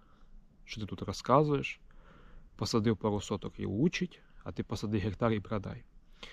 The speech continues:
Якщо десь знайду, то закріплю, якщо не знайду, то, в принципі, хто хоче, хай вірить, хто хоче, хай не вірить. Мені якби зараз не до цього. Я розповім зараз, е, в цьому відео про часник, чи він, е,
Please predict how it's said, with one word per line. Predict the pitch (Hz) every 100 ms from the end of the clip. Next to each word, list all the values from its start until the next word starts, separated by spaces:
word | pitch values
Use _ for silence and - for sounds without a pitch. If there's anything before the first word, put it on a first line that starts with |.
| - - - - - - - - - -
Якщо | 123 110 185
десь | 151
знайду, | 120 117 120 160 180
то | 123
закріплю, | 107 107 123 - 180
якщо | 113 - 110
не | 107
знайду, | 101 107 107 98
то, | - 87 80 -
в | -
принципі, | 110 101 - - - -
хто | - -
хоче, | 135 - -
хай | 104
вірить, | 110 135 -
хто | - -
хоче, | 117 -
хай | - 107
не | 107
вірить. | 92 85 -
Мені | 95 95 98 98 - - - - - - 107
якби | - 101
зараз | 104 104 -
не | 104
до | 104
цього. | - - - - - 107
Я | 101 101
розповім | 104 - 113 123 107
зараз, | 104 95 - -
е, | 101
в | 92
цьому | - 107 104
відео | 160 131 107 95 - -
про | -
часник, | 101 110 - 156 170
чи | - 104 95 95 101 - - - - - - - -
він, | 107 107 101 95
е, | 95 95 92